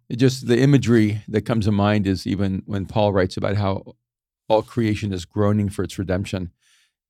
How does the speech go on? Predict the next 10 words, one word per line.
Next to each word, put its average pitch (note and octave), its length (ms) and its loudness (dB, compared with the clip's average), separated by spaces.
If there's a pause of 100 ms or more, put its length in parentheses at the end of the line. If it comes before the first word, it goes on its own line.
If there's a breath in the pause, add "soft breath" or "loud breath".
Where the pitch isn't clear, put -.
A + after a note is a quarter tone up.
And G2 360 -6
when G#2 160 -2
you, G2+ 320 -6
when G#2 220 -4
you G2+ 260 -4 (320)
realize A2 540 2
that G#2+ 160 -6
the - 80 -10
earth G#2+ 320 -2
is G2+ 300 -10